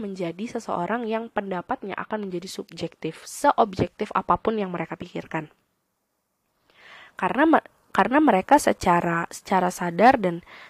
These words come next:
secara durasi juga udah mengenal lu lebih lama. Kalau profesional itu kan benar-benar, eh, orang baru yang objektif dan tidak akan,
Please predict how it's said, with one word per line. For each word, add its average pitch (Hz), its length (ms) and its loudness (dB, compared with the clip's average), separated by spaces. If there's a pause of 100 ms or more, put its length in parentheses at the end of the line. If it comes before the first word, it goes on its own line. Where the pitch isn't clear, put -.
(100)
secara 170 480 0
durasi 165 420 0
juga 202 240 2
udah 170 220 2
mengenal 165 640 -2
lu 202 240 4 (240)
lebih 180 240 -6
lama. 165 340 -2 (800)
Kalau 190 260 0
profesional 202 720 -4
itu 254 300 -4
kan 320 260 0
benar-benar, 185 680 -2 (480)
eh, 180 160 2
orang 202 320 -4
baru 180 480 0 (100)
yang 185 300 -6
objektif - 560 -8
dan 185 240 -8
tidak 180 220 -2
akan, 220 420 -6